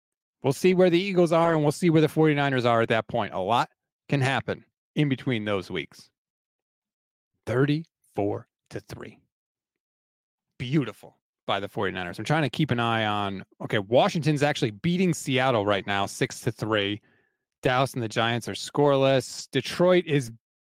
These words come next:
beating the Chargers. Man, if the Chargers can get a win,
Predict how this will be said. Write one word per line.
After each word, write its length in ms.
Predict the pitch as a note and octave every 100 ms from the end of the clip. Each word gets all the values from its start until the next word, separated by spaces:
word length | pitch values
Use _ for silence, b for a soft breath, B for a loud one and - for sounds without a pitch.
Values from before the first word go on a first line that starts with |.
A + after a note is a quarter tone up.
| -
beating 600 | D#3+ D#3+ D#3+ D#3 D3 F#3+
the 80 | D3+
Chargers. 400 | C3+ C#3+ B2 G#2
Man, 180 | C#3 B2+
if 100 | A2
the 100 | C#3
Chargers 480 | - F#3+ B3+ A#3+ -
can 180 | F3+ D3
get 200 | C3 C#3+
a 60 |
win, 380 | A2 G#2 G#2+